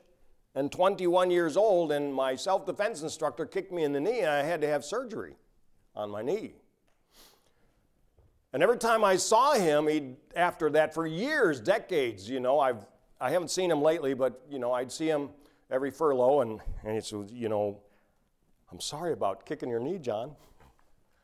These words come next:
"It's okay, Jimmy. God had it planned." 'Cause you see, I was backslidden at that moment. God got my attention with knee surgery. I thank God for that.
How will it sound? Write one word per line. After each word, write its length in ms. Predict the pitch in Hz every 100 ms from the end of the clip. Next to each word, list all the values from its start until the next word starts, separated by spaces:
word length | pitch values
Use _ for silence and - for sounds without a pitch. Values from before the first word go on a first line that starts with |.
| _ _ _ _ _ _ -
"It's 180 | -
okay, 320 | 151 147 202 185
Jimmy. 360 | 143 123 95 - _ _ _ _ - - _ _ _ _ _
God 420 | 147 151 175 180
had 260 | 151 160 160
it 160 | 165
planned." 680 | - 175 220 196 110 85 _ _ _ _ _ _ _ _ _
'Cause 100 | 135
you 40 | 123
see, 240 | 175 175
I 180 | 160 196
was 220 | 196 143
backslidden 840 | 104 - 196 233 - 151 143 131
at 100 | 120
that 220 | 135 117 104
moment. 380 | 156 208 92 - _ _ _ _ _ - _ _ -
God 360 | 165 202 202
got 240 | 143 170 180
my 160 | 143
attention 800 | 127 117 - 262 269 - 143 135
with 160 | 135 139
knee 260 | 156 254
surgery. 720 | 233 - 170 117 95 101 85 _ _ _ _ _ _ _ _ _ _ _ _ _ _
I 200 | 156 196
thank 640 | - - 262 254 214 160 170
God 400 | 233 240 247 -
for 200 | 214 180
that. 480 | 147 143 113 87